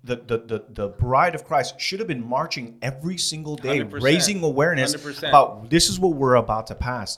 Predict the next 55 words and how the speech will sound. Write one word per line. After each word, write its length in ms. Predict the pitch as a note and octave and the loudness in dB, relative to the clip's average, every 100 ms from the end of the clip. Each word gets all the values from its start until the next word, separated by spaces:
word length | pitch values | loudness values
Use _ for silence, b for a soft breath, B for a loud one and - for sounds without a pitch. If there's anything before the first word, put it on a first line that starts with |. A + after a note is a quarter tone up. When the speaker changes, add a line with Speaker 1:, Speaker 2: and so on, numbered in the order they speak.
| B | B
Speaker 2:
Hundred 220 | C3 C3+ | -14 -14
percent. 140 | C3+ | 0
Speaker 1:
And 100 | D3+ | 2
again, 340 | E3+ F#3 F3+ - - | 2 2 0 -2 -4
I'm 140 | C#3 | -4
not 280 | E3+ F#3+ - | -4 -8 -4
saying 580 | - D#3 F3+ D3 A2 A2 b b | -4 -2 -4 -4 -6 -10 b b
that, 500 | A2+ B2+ A2+ A2+ - | 0 2 4 2 0
hey, 280 | A#2+ D#3+ C#3 A#2+ | 2 4 2 -2
if 200 | A2+ - B2+ | -8 -10 -8
you, 220 | D#3 E3+ | -6 -6
you 100 | C#3+ | -2
know, 280 | C3 A2+ A2 - | 2 2 0 -6
if 220 | A2+ - | -8 -2
you 140 | F3+ | 2
don't 320 | F#3+ F#3 E3+ | 4 2 0
vote, 300 | C3+ D#3+ D#3 | 2 2 2
then 280 | B2+ A#2 A#2 | -4 -8 -8
shame 420 | - - D#3 D#3 D#3 | -4 -2 -2 -4 -6
on 160 | C#3 | -4
you 220 | C3+ C3+ | -2 0
and 180 | B2 A#2 | 0 -2
you 160 | B2 D3+ | -2 0
helped 320 | C#3 D3 - | 2 0 -2
it. 140 | C3+ B B | -6 B B
What 140 | - C3 | -2 0
I 60 | |
am 120 | C3 B2 | 0 -4
saying 300 | E3+ F3 C3 | -6 -6 -8
is 180 | A2 | -8
when 180 | G#2 A2+ | -10 -10
it 140 | G#2+ - | -10 -8
comes 300 | D3+ F3 - | -8 -8 -8
to 120 | C#3 | -10
politics, 720 | - - C3+ B2+ - F2+ - b b - | -8 -4 -4 -4 -8 -10 -12 b b -12
it 160 | B2 | -4
doesn't 280 | C#3+ D3 D#3 | -2 -2 -6
matter 360 | B2+ C3 B2+ - _ _ | -8 -8 -8 -10 _ _
who 200 | F#3 G3+ | -2 0
you 160 | D#3+ C#3 | 0 -2
vote 320 | A2+ A2 - | -4 -8 -10
for. 200 | F#2 b b - | -14 b b -8
Send 340 | - D3+ F3+ | 0 2 2
me 80 | G#3+ | 0
the 100 | G#3 | -2
person, 400 | - C#3+ - D3+ | -2 -4 -4 -4
I 60 | A#2+ | -2
will 180 | A#2 A2+ | -2 -4
find 260 | C3 C3 | -8 -4
you 120 | D3+ | -2
a 20 | C3+ | -2
list 260 | A#2 A2+ | -4 -8
of 100 | A#2 | -10
flaws 380 | - A2+ G#2 G#2+ | -6 -2 -2 -2
or 140 | G2+ | -8